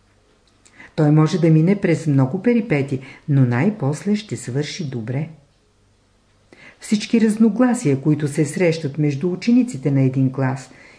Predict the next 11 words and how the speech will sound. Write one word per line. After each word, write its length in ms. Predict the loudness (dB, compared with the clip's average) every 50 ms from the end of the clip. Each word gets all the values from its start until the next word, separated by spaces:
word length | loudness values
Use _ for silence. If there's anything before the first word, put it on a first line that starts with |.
| _ -6
или 380 | -4 0 2 2 4 4 4 4
между 300 | 4 2 0 0 -2 -4
членовете 580 | -2 -2 0 2 2 2 2 2 0 0 0 0
на 100 | 0 0
семейството 760 | -2 -4 -4 -2 0 0 0 -2 -2 -4 -6 -4 -2 -2
или 200 | -2 -2 0 -2
обществото, 760 | -4 -4 -6 -6 -8 -8 -8 -8 -6 -4 -4 -4 -4 -4 -8 -8 -10 -20 _ _ _ _ _ _ _ _ _ _ _ _ _ _ _ -6
тези 340 | -4 -4 -4 -2 -4 -6 -4
противоречия 800 | -6 -8 -8 -6 -10 -8 -6 -6 -4 -4 -6 -4 -4 -4 -4
се 180 | -4 -4 -6 -6
дължат 640 | -4 -4 -4 -4 -4 -6 -4 -2 -2 -2 -4 -4